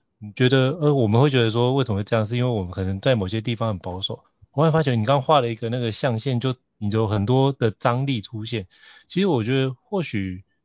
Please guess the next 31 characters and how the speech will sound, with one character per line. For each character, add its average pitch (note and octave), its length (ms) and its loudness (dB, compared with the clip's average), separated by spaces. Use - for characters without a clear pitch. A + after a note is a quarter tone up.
从 A#2+ 320 -2
刚 C#3+ 140 -2
刚 D3 60 -2
小 A2 140 -2
胖 A#2 140 0
老 G#2+ 80 -2
师 A#2 120 -6
的 A2 60 -4
分 A2+ 200 -2
享， G2+ 200 -4
应 B2+ 60 -6
该 C3 140 0
一 D3+ 100 -4
开 C3+ 180 -4
始 G#2+ 140 -8
是 A2 240 -6
我 A2 120 -4
们 A2+ 240 0
先 D3 480 0
摒 G#2+ 220 0
除， G#2+ 220 -4
就 C3 120 0
是 C#3 120 -2
我 B2+ 200 -2
们 G#2+ 160 0
给 G2 160 -4
自 C#3+ 100 -4
己 A#2 80 -2
的 F#2+ 120 -6
限 F#2+ 260 -4
制， G2 300 -10